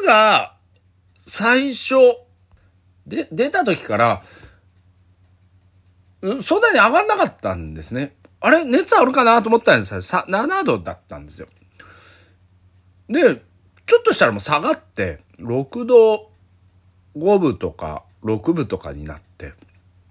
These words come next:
ああ、大丈夫かと思ってて。で、それで仕事したりなんだりしてたんですよね。もうそれは先週ですよ。それで次の日の朝も熱測ったら熱あるんですよ。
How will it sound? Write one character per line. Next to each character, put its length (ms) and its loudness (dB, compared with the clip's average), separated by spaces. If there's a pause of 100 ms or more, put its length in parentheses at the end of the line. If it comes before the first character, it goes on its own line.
(800)
あ 140 -8
あ、 60 -10
大 200 -12
丈 120 -4
夫 100 -8
か 300 -4
と 80 -20
思 100 -20
っ 20 -20
て 220 -20
て。 160 -14 (880)
で、 240 2
そ 80 -2
れ 80 6
で 80 0
仕 80 -6
事 220 -2
し 20 -8
た 80 0
り 60 2
な 100 -2
ん 60 -6
だ 80 -8
り 40 -16
し 60 -18
て 80 -20
た 160 -4
ん 240 -14
で 140 -18
す 180 -20
よ 100 -18
ね。 200 -14 (420)
も 80 -16
う 20 -14
そ 60 -14
れ 60 -2
は 40 -4
先 300 -2
週 260 -6
で 80 -10
す 120 -20
よ。 100 -18 (2250)
そ 80 -6
れ 120 0
で 20 -18
次 220 2
の 60 -2
日 40 2
の 160 2
朝 160 0
も 180 -2
熱 240 -2
測 160 2
っ 0 -
た 100 -2
ら 40 -8
熱 260 0
あ 100 4
る 80 -6
ん 40 -10
で 80 -18
す 80 -20
よ。 80 -20